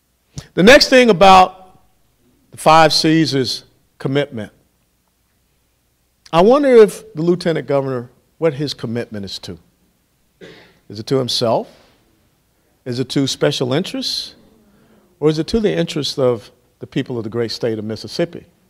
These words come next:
and also to this constitutional republic? Because when we took that oath,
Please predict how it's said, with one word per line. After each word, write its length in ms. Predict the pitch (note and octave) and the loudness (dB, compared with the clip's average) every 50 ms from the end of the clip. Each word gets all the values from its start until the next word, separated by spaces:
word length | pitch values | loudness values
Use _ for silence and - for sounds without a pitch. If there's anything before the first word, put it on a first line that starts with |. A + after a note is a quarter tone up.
| _ _ _ _ _ _ _ _ _ _ _ - | _ _ _ _ _ _ _ _ _ _ _ -8
and 100 | B2 B2+ | -2 2
also 400 | C#3 C#3+ C#3 C3 - C#3 A#2+ A2 | 2 2 2 0 -2 -4 -4 -6
to 220 | - - C3 B2 | -4 -6 -6 -4
this 200 | A2 B2 A#2 - | -4 -4 -6 -8
constitutional 760 | - - C3 A#2 A2+ - - G#2+ - - B2+ A2+ - - A2+ | -6 -6 -4 -4 -4 -6 -10 -14 -12 -10 -10 -10 -10 -12 -14
republic? 480 | G#2 G#2 - - - A#2+ G#2+ G#2 G#2 - _ _ _ _ _ _ _ _ _ _ _ _ _ _ _ _ _ _ _ _ _ _ _ _ _ _ - | -14 -14 -14 -12 -12 -12 -12 -12 -16 -20 _ _ _ _ _ _ _ _ _ _ _ _ _ _ _ _ _ _ _ _ _ _ _ _ _ _ -20
Because 360 | - - A#3 G#3+ G3+ G3 F3 G3 - - - _ - | -2 2 4 6 6 4 2 -2 -8 -12 -20 _ -6
when 280 | F#3 F#3+ G3 G3 G3 | -2 0 0 2 2
we 140 | G#3 C#4 D#4 | 4 4 4
took 280 | D#4 - B3+ B3+ G#3 - | 4 4 2 2 2 2
that 200 | G#3 G3+ F#3+ F#3+ | 0 2 4 4
oath, 460 | F#3+ F#3+ C#3+ A2+ - - - - - | 4 4 2 2 -2 -6 -18 -20 -20